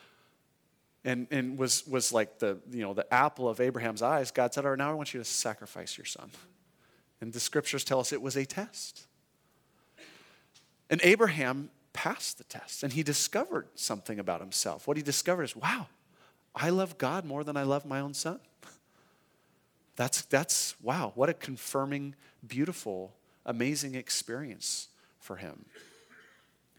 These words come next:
Uh, and sometimes, uh, the test reveals some things that are not so good inside, right? Sometimes the test reveals, "Wow, man, I'm, I'm weaker. <laughs> I'm more selfish. Uh, I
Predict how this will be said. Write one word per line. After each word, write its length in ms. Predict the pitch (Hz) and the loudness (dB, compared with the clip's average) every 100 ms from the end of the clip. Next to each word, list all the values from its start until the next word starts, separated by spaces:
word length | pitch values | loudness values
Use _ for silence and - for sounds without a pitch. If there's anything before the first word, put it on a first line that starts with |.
| - - - - - - | -12 -12 -14 -20 -2 6
Uh, 100 | 143 | 8
and 120 | 175 | 8
sometimes, 1000 | 175 254 381 - 147 113 107 208 269 - - - - - | 8 8 8 6 4 4 2 2 2 2 -2 -14 -4 6
uh, 240 | 147 143 | 8 8
the 100 | 147 | 4
test 440 | - 170 170 - 170 | 2 4 4 2 -2
reveals 380 | 147 180 185 | 2 4 6
some 220 | 180 202 180 | 4 2 0
things 300 | 214 208 196 | 0 2 6
that 140 | 202 | 6
are 80 | 202 | 8
not 280 | 233 311 - | 6 6 6
so 280 | - 147 | 6 6
good 180 | 131 139 | 6 4
inside, 600 | 120 107 - 107 73 - - | 4 0 0 0 0 -8 -6
right? 260 | 107 123 196 - _ _ _ _ _ _ _ _ _ | 2 2 2 -4 _ _ _ _ _ _ _ _ _
Sometimes 520 | - 156 156 156 151 | 2 2 4 2 2
the 80 | 139 | -2
test 340 | - 139 135 | 2 2 2
reveals, 260 | 135 131 113 | 0 -2 0
"Wow, 240 | 139 156 | 2 2
man, 260 | 110 143 107 | 2 -2 -2
I'm, 240 | 107 143 131 - - _ | -4 -6 -10 -18 -20 _
I'm 240 | 113 156 175 | 0 0 0
weaker. 420 | 160 185 - 73 - - - - | -4 -4 -6 -6 -8 -12 -12 -16
<laughs> 380 | - - _ | -20 -20 _
I'm 160 | 123 160 | 0 2
more 180 | 185 185 | 0 0
selfish. 880 | - - 185 - 117 - - - - - - - - | 4 4 4 2 -2 0 -2 -2 -6 -20 -20 -20 -2
Uh, 220 | 113 110 - | 2 2 4
I 400 | 135 160 147 | 4 4 0